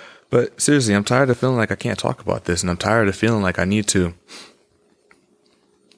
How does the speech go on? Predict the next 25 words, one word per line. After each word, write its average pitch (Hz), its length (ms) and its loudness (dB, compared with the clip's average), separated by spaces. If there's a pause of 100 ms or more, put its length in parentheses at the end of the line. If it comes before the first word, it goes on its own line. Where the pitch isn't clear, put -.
(420)
be 95 160 -4
quiet 92 380 -2
about 87 260 -2
it. 87 120 -6 (840)
Why? 90 440 0 (1040)
I 98 80 -4
don't 98 160 2
understand 101 560 0
why 95 280 0 (140)
I 98 40 -4
can't - 260 -6
talk 101 240 -2
about 85 240 -2
it. 87 40 0
I 87 60 0
don't 90 160 0
understand 95 400 -2
why, 90 240 0 (320)
why 95 220 2
I 92 80 2
can't 92 260 -4
be 92 140 0
honest 101 560 0 (360)
with 98 160 -2
everyone. 90 680 -2